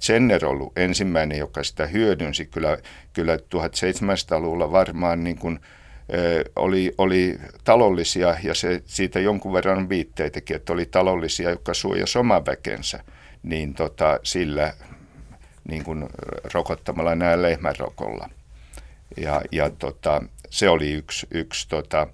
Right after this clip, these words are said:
tavallaan menestysaskel. Siitä nyt kesti melkein kaksisataa vuotta ennen kuin niin tota, toi isorokko tuli hävitettyä, koska se oli tuhat yhdeksänsataaseitsemänkymmentäluvun lopussa, kun oli viimeinen isorokkotapaus,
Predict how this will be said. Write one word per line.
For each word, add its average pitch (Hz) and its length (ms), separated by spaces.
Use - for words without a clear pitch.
tavallaan 90 320
menestysaskel. 107 1000
Siitä 87 300
nyt 87 240
kesti 117 340
melkein 92 400
kaksisataa 80 520
vuotta 73 400
ennen 82 300
kuin 78 240
niin 76 240
tota, 76 600
toi 73 240
isorokko 80 600
tuli 82 240
hävitettyä, 82 760
koska - 340
se - 100
oli 71 220
tuhat 80 320
yhdeksänsataaseitsemänkymmentäluvun 87 2500
lopussa, 107 480
kun - 160
oli 85 140
viimeinen 85 480
isorokkotapaus, 76 1160